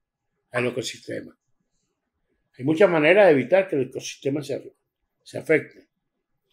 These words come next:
Por lo menos la, la, los, los túneles, los viaductos,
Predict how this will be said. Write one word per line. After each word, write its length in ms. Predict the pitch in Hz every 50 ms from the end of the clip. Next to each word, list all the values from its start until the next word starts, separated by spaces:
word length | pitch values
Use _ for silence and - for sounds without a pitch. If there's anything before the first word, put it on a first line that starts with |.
| _ _ _ _ _
Por 120 | - 127
lo 40 | 120
menos 280 | 127 131 131 143 156 156
la, 180 | 151 135 123
la, 240 | 120 123 120 113 113 113 110 117 - - _ 120 120 120 - _ _ _ - - - - - _ _
los, 280 | 127 120 - - - _ _ _ _ _ _ _ _ _ _ _ _ _ _ _ _ _ _ _ -
los 220 | 123 127 - -
túneles, 560 | - 170 185 175 160 170 190 214 214 - _ _ _ _ _ _ _ _ _ _ _ _ _ _ _ _ _ _ _ _ _ _ _ _ _ _ _
los 160 | 139 139 135
viaductos, 680 | 143 143 135 139 160 208 214 - - - - 175 175